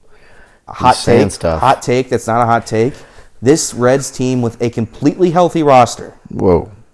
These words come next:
Speaker 1: we're better than the Dodgers.
Speaker 2: Oh, God. Elliot Rearing. Stop.
Speaker 1: Clayton Kershaw, hot take, not very hot take, hasn't been good.
Speaker 2: He's been good.
Speaker 1: They have a lineup that is depleted.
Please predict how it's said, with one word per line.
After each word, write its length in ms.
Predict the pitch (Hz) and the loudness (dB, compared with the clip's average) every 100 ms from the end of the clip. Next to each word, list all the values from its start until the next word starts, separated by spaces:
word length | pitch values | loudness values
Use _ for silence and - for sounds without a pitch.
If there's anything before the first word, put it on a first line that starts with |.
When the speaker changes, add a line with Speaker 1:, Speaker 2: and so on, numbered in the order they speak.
| _ - - | _ -20 -8
Speaker 1:
we're 160 | 107 | -4
better 220 | 113 117 | 2 2
than 100 | 110 | 2
the 60 | 98 | -2
Dodgers. 580 | 90 - - - - - _ - | -8 -10 -14 -20 -20 -20 _ 4
Speaker 2:
Oh, 640 | 208 262 220 147 104 - - | 8 10 10 8 6 -2 0
God. 680 | 302 247 151 95 - - - | 4 8 8 6 2 -2 6
Elliot 540 | 240 160 98 80 71 | 8 8 6 2 -4
Rearing. 720 | 64 117 101 95 92 92 90 87 - - _ _ _ - | 0 4 6 4 2 0 -4 -10 -20 -20 _ _ _ -14
Stop. 580 | - - 113 85 - | -8 -2 0 0 -2
Speaker 1:
Clayton 340 | - 135 175 196 | -2 2 2 2
Kershaw, 640 | - 156 156 135 117 110 | 2 2 2 2 4 4
hot 260 | 104 123 - | 2 0 2
take, 380 | 131 135 156 - | -2 -2 -4 -4
not 200 | 113 131 | -2 0
very 220 | 143 147 | 0 2
hot 200 | 147 143 | 0 0
take, 380 | 160 151 147 - | 0 -2 -2 -4
hasn't 340 | 117 117 120 | -2 0 -2
been 240 | 110 107 95 | -4 -4 -4
good. 320 | 98 - - _ _ - | -8 -12 -16 _ _ -8
Speaker 2:
He's 160 | 113 | -6
been 140 | 87 78 | -4 -6
good. 280 | - - - _ - | -10 -16 -20 _ 0
Speaker 1:
They 100 | 131 | 4
have 140 | 151 | 4
a 40 | 131 | 4
lineup 460 | 113 123 139 139 120 | 2 2 2 0 0
that 200 | 120 117 | 0 2
is 180 | 117 104 | -2 -2
depleted. 680 | 107 - - 113 98 - | -6 -6 -2 -2 -2 -8